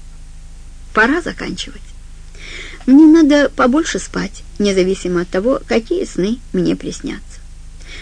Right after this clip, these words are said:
Нам не удалось пересечь Индиану так быстро, как мы надеялись, из-за ужасного затора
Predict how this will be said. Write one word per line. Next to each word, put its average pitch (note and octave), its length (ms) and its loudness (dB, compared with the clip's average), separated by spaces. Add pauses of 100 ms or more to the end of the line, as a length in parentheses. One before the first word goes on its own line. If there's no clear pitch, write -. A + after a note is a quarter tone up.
(160)
Нам B3 280 6
не C4 80 6
удалось D4+ 420 4
пересечь F#3 580 -2
Индиану F#3 480 0
так F3 180 -4
быстро, A3 500 -2 (100)
как F3+ 180 -4
мы F3 140 0
надеялись, - 640 -4 (560)
из-за G3 280 2
ужасного F#3 600 -2
затора A3 520 -2